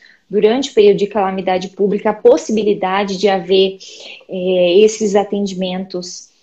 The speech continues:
online, mas agora a gente vai trazer uma regulamentação específica para a telesaúde. É um dos grandes focos que nós teremos aqui enquanto deputados da Frente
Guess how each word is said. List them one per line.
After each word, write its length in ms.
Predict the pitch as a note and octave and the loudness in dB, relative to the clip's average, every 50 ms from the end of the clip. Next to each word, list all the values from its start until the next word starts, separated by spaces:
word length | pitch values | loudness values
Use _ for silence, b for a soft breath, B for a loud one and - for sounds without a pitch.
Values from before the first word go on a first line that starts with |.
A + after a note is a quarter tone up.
| _ _ _ - - | _ _ _ -6 -2
online, 580 | G#3+ A3+ A3+ G#3+ G3 F#3 F#3+ G3 G#3 A3 A#3+ | -2 0 0 0 0 0 0 0 0 0 0
mas 200 | A#3+ A3+ A#3 A3+ | 0 0 0 0
agora 300 | B3 A3 G3 G#3+ A3 A3+ | 0 0 0 0 0 0
a 20 | A3+ | 0
gente 240 | A3+ A#3+ A3+ - | -2 -2 -4 -2
vai 340 | - A3 G#3+ G#3 G#3+ G#3+ G#3 B B B B - | 0 0 2 2 2 2 0 B B B B -2
trazer 280 | G#3+ A3 G#3 G3 A3+ | 2 2 4 4 4
uma 120 | G#3+ A3+ A3+ | 2 2 0
regulamentação 1300 | G#3 G3 B3 A3 G#3+ A#3+ A#3 A#3 A3 A3+ A3+ A3+ A3 A3 G#3+ G#3+ - - - G#3 G3+ G#3 G#3+ A3 A3+ - | 0 2 2 2 4 2 0 0 0 -2 -4 -4 -4 -4 -6 -6 -6 -6 -2 0 0 0 0 -2 -4 -8
específica 840 | G#3+ - - - A#3 A#3 A#3 - - - A#3 A#3 A3+ - - - B3+ | -12 -8 -2 2 2 2 2 0 -4 -4 -4 -2 -4 -4 -6 -8 -8
para 380 | B3+ - - G#3+ G#3+ A3+ A#3 A#3 | -4 -2 0 0 2 2 0 0
a 20 | |
telesaúde. 960 | A3+ - A3 G#3+ G#3+ A3 G#3+ - - B3 A#3 G#3+ G3+ F#3+ F#3+ F3+ - F#3+ F#3+ | -2 -2 -2 0 0 0 -2 -2 -2 -2 0 0 0 -2 -4 -6 -8 -8 -8
É 80 | G3 G3 | -6 -6
um 120 | G#3 G#3+ | -4 -4
dos 280 | G#3 G#3 G3+ F#3+ - - | -4 -4 -6 -6 -2 2
grandes 460 | G#3+ G3+ A3 B3 C4 C4 C4+ - - | 2 2 2 0 -4 -8 -10 -12 -10
focos 440 | - - - G#3 G#3 - A#3 A3 - | -4 -2 0 0 0 -2 -6 -12 -10
que 120 | - G#3+ | -8 -6
nós 220 | G#3 G#3 G#3 G#3 | -6 -4 -6 -6
teremos 440 | - G#3+ G3 G3 G3+ G3+ G#3+ G#3 G3+ | -6 -6 -4 -4 -4 -4 -6 -4 -4
aqui 240 | G3+ G3 G3+ - G3 | -6 -6 -6 -6 -6
enquanto 560 | G3+ G#3+ G#3 - G#3 G#3+ G#3+ G#3 - G#3 G3+ B B B B B | -6 -4 -2 0 0 0 0 -2 -4 -4 -6 B B B B B
deputados 520 | B G#3+ G#3+ G#3+ - - F#3 G3 G3+ G3 F#3+ | B 2 2 2 2 -2 -2 -2 -2 -2 -2
da 140 | G#3 G#3 G3+ | -2 -2 -4
Frente 840 | - - G3+ G3+ G3+ G3+ G#3 G#3 - - G#3+ G#3 G#3 - - _ | -4 -4 -4 -4 -2 -2 -4 -6 -4 -6 -6 -6 -6 -10 -20 _